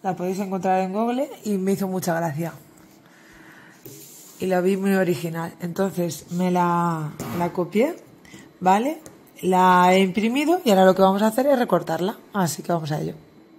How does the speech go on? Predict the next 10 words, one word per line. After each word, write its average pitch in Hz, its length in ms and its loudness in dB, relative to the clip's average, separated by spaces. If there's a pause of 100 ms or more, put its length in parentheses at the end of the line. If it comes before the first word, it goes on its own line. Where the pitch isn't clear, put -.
(240)
Vale, 226 540 0
pues 226 320 4
una 285 220 4
vez 269 180 8
recortado, 294 840 6 (480)
lo 196 300 -4
ponemos 190 520 -4
encima 180 420 -4
de 202 160 -2
cartulina 185 1080 -2